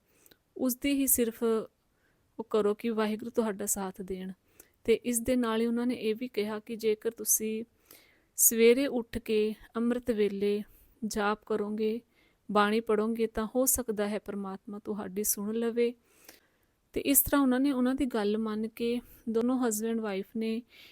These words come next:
ਕੀ ਕੀਤਾ ਕਿ ਇੱਕੀ ਦਿਨ ਦਾ ਵਕਤ ਹੈ, ਪਰਮਾਤਮਾ ਨੂੰ ਯਾਦ ਕਰਕੇ, ਚੇਤੇ ਕਰਕੇ, ਉਹਨਾਂ ਦੇ ਅੱਗੇ ਅਰਦਾਸ ਕਰਕੇ ਵੇਖ ਲਈਏ। ਤੇ ਉਹਨਾਂ ਨੇ ਸਟਾਰਟ ਕਰ ਦਿੱਤਾ। ਇਸੇ ਤਰ੍ਹਾਂ ਦੋਨੋਂ ਹਸਬੈਂਡ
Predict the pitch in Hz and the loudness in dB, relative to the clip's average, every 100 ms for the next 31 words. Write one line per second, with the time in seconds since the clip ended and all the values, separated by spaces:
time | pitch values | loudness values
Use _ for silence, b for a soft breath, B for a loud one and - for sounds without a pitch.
0 | B _ 240 247 233 - 220 220 233 226 | B _ -4 -2 -6 -6 -6 -4 -4 -4
1 | - 277 269 254 233 226 214 - - 214 | -6 -4 0 0 0 -2 -4 -6 -6 -4
2 | 196 196 - b b _ - 220 214 208 | -4 -6 -10 b b _ -4 0 0 -2
3 | 226 226 226 220 226 _ b b - 208 | -4 -2 -2 -2 -6 _ b b -4 -2
4 | 208 220 - 226 220 233 226 220 - 269 | 0 -2 -2 -4 -4 -6 -4 -4 -4 -6
5 | - 247 - 226 226 240 220 202 202 190 | -4 -4 -2 -4 -2 -2 -2 -2 -4 -4
6 | 190 208 - 220 - 202 196 185 - 208 | -4 -2 -2 -4 -6 -6 -4 -6 -6 -10
7 | 202 208 226 _ B B B B - 214 | -6 -8 -8 _ B B B B -2 0
8 | 208 233 233 233 233 226 - - 208 208 | 0 -4 -2 -2 0 2 0 0 0 -2
9 | - 220 208 214 214 - 220 226 - - | -4 -6 -6 -6 -8 -4 -4 -4 -8 -16
10 | _ b b b b _ 262 254 285 277 | _ b b b b _ 4 6 6 4
11 | 277 285 247 226 220 262 269 240 214 233 | 4 6 6 4 4 4 4 4 2 0
12 | 233 233 | 0 -2